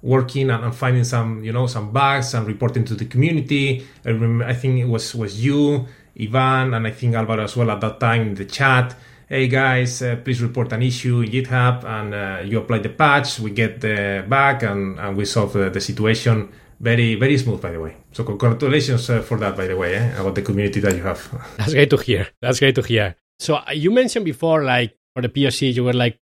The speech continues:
Speaker 2: you were looking for a framework to build microservices. Is that the kind of architecture that you are following, like microservices architecture?
Speaker 1: Exactly that, exactly that. Uh, what we have is a, a streaming-based, uh, uh,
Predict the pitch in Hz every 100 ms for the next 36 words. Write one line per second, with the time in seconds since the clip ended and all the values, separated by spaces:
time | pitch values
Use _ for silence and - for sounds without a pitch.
0 | _ _ - 135 139 131 131 135 117 123
1 | - 127 120 104 - 107 92 120 117 113
2 | 120 123 127 120 147 139 143 143 113 113
3 | 98 127 135 131 151 143 131 143 123 123
4 | 127 - 139 131 139 131 143 135 135 110
5 | 101 110 110 120 123 120 110 120 - 123
6 | 117 127 127 - - - 120 - 117 -
7 | 98 92 87 107 - 120 - 107 101 98
8 | - 110 107 104 104 117 127 131 160 156
9 | 151 123 131 117 - 120 110 107 107 -
10 | 143 139 139 131 131 127 123 117 104 98
11 | 92 90 98